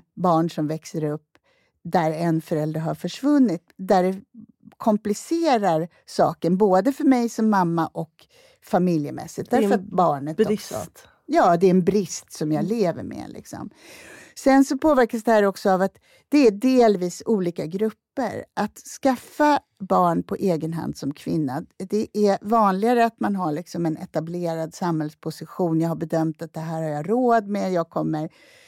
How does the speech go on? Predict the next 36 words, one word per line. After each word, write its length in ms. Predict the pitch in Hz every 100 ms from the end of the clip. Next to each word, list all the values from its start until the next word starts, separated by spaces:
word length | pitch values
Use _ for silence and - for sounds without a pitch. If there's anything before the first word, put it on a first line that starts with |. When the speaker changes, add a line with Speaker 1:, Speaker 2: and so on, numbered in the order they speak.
| _ _
Speaker 1:
fixa 520 | - 220 - - 156
det 60 | 160
här, 240 | 170 131
jag 120 | 143
har, 180 | 170 156
liksom, 300 | 156 - 147
förutsättningar 1040 | - - 214 165 160 - 196 - 202 190
att 120 | 190 185
göra 320 | 180 82 90
det. 100 | 98
Och 180 | 113 185
det 280 | 226 233
betyder 420 | 208 214 - 165 175
också 320 | 277 - 269
mycket 300 | 226 - -
för 100 | -
barn. 340 | - - 196 - _ _
Plus 240 | 202 -
den 140 | - 165
där 120 | 135
bristen 480 | 170 175 - - 151
på 280 | - - 156 _ _ _ _ _ -
svek 760 | - 233 226 277 240 175 -
som 200 | - 190
jag 180 | 160 -
kanske 260 | 165 156
behöver 280 | 156 160 151
leva 400 | 175 190 165 240
med 160 | 302 165
i 80 | 151
början 320 | 165 - -
av 100 | -
barnets 440 | - - - -
liv. 240 | - - -
Att 220 | 175 _
jag, 220 | - -